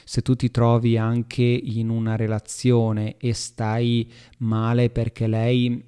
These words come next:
mm, eh, se ne va, ti dice che non ti ama più, co-, come te la svigni, lì non è che vai su un'altra così. Cioè, sono tematiche particolari, c'è, mm, che-, c'è della gente che va in depressione.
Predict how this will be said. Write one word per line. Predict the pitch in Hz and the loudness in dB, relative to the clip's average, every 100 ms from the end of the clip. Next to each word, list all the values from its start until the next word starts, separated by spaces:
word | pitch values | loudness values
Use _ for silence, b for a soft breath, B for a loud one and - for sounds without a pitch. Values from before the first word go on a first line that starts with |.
| - | -8
mm, | 107 107 107 117 110 107 107 107 107 b b b b - | -6 -4 -4 -6 -6 -6 -6 -6 -8 b b b b -14
eh, | - - | -12 -10
se | - - 117 | -8 -4 0
ne | 120 | 2
va, | 120 113 101 104 b b | 4 4 0 -4 b b
ti | - | -8
dice | 113 120 117 120 | -2 -2 0 -4
che | 117 117 120 120 120 | -2 0 0 0 0
non | 117 120 | -2 -2
ti | 123 | 0
ama | 120 120 | 0 0
più, | 120 127 117 120 | 2 4 4 0
co-, | 67 - - | -6 -8 -10
come | - 117 | -6 -4
te | 107 113 | 0 2
la | 117 | 0
svigni, | 104 104 110 113 104 | 0 0 2 2 2
lì | 110 113 _ - | 0 -2 _ -6
non | 107 101 | -4 0
è | 120 120 | 0 2
che | 117 | -2
vai | 107 107 113 - | -2 -4 -8 -10
su | - 110 | -8 -4
un'altra | 107 104 104 107 107 107 | -2 -2 -2 -4 -6 -4
così. | 117 107 107 | -2 2 0
Cioè, | - 117 | 0 -2
sono | - 131 135 131 B B B B - | 0 2 2 0 B B B B 2
tematiche | 160 175 104 - 120 113 | 2 4 0 -2 -2 0
particolari, | 110 107 113 - 110 156 147 | -2 -4 -6 -2 0 2 0
c'è, | - 120 120 | -4 -10 -8
mm, | 113 117 - - _ _ _ _ _ - | -8 -10 -16 -20 _ _ _ _ _ -12
che-, | - - 123 120 | -12 -10 -16 -8
c'è | - 107 | -4 -2
della | 110 107 | -2 0
gente | 117 147 | 2 2
che | 160 | 2
va | 123 | 0
in | 113 | 0
depressione. | 110 - - - - 143 120 113 | -4 -4 -6 -4 2 2 2 -2